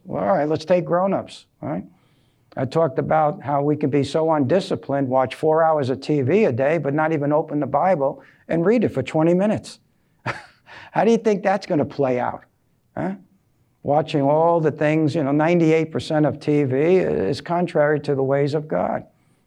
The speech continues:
They tell me every seven seconds there's some kind of sexual innuendo on T V.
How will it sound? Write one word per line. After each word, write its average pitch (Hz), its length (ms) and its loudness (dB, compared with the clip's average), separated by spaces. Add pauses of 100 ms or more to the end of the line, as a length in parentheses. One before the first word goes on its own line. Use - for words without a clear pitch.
They 170 140 0
tell 165 260 0
me 165 160 4
every 165 200 2
seven 165 380 0
seconds 180 480 0
there's 131 200 -2
some 147 200 -2
kind 156 240 -2
of 131 80 -2
sexual 156 560 -2
innuendo 165 720 2
on 131 180 0
T 156 220 0
V. 160 320 -2